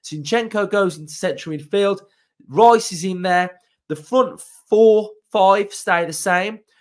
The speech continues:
But what it does allow is it allows Declan Rice to go into these areas more. We, we, he will defend, but he will break through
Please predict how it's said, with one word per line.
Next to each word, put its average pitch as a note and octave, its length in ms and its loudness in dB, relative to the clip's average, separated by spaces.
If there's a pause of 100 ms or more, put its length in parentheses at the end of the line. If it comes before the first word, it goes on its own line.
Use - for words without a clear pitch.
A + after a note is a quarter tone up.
(140)
But E3+ 80 -4
what F3 220 0
it D3 200 -12
does A3+ 260 2
allow E3 540 -2 (420)
is D3+ 160 -8
it E3+ 120 -6
allows F#3+ 800 0 (640)
Declan F3 540 -4
Rice G3+ 640 -2 (680)
to E3 80 -8
go D#3 260 0
into D3+ 260 -8
these C3+ 260 -8
areas C#3+ 480 -4
more. C#3 360 -10 (1000)
We, B2+ 120 -6
we, C3+ 240 -4
he D#3+ 180 -4
will G3 200 2
defend, F#3 560 -6 (520)
but D3 140 0
he E3 120 -2
will D#3 160 0
break E3+ 420 0
through E3 520 -2